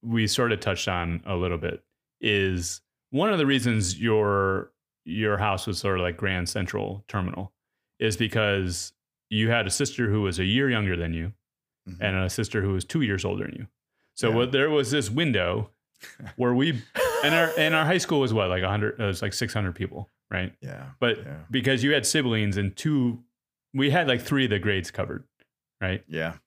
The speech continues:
Speaker 2: Yeah, we were all in
Speaker 1: Um,
Speaker 2: at the same time.
Speaker 1: And then I guess Brad's sister was a year younger than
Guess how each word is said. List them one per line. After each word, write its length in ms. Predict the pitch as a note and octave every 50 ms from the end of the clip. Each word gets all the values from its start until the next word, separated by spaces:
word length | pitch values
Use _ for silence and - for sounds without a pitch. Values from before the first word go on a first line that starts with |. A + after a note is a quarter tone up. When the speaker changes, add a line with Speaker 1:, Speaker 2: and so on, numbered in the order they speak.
| _ _ _ _
Speaker 2:
Yeah, 220 | - F2 F2+ G2 F#2+
we 120 | F#2 F#2+
were 80 | F#2 G#2
all 180 | A2 G#2 G2+ G2+
in 60 | G2
Speaker 1:
Um, 60 | F#2+
Speaker 2:
at 40 | F#2 E2+
the 60 | -
same 220 | - G#2+ G2+ G2+
time. 320 | - G#2+ G#2+ G#2+ F#2+ - - _ _ _ -
Speaker 1:
And 80 | B2+
then 440 | A#2+ A#2+ A#2 A#2 A2+ A2 A2 G#2 - _ _ _ _ _ _ -
I 60 | A#2+
guess 120 | A#2 A2
Brad's 320 | - - A#2+ A#2 A#2+ A#2+ -
sister 300 | B2+ A2+ - - A#2 G#2
was 260 | G2+ G2+ G2 - -
a 140 | A#2 G#2 G#2
year 240 | - A2 G#2 G2+ G2+
younger 300 | G2 G2 G2 G2 F#2+ F#2+
than 480 | F#2+ F#2+ F#2+ F#2 F#2 F2+ F2+ F2+ F#2+